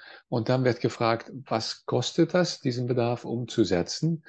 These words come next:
Und, ähm, das wird dann verglichen, weil das ist häufig die einzige Währung, die vorhanden ist, mit Euros.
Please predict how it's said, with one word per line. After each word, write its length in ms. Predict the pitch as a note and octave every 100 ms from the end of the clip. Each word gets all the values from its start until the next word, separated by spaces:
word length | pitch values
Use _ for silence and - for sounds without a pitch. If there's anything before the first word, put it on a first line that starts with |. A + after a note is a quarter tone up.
| - - - _
Und, 340 | C3 A#2+ - -
ähm, 320 | A#2 A#2 A2+
das 200 | B2+ C3
wird 120 | D3
dann 120 | C3+
verglichen, 800 | A#2 A#2+ A2 B2 C#3+ F3 G3+ G3 -
weil 120 | G#2+
das 180 | B2+ -
ist 280 | G#2+ - - _ _ _ _ C3+ _
häufig 400 | - C3+ - A2+
die 140 | - A#2
einzige 440 | A#2 B2 A#2 A2+
Währung, 300 | A2+ A2+ A2+
die 80 | G2+
vorhanden 320 | - G2+ C3
ist, 160 | A2 -
mit 120 | A#2
Euros. 720 | - C3+ A#2 F#2+ E3 - -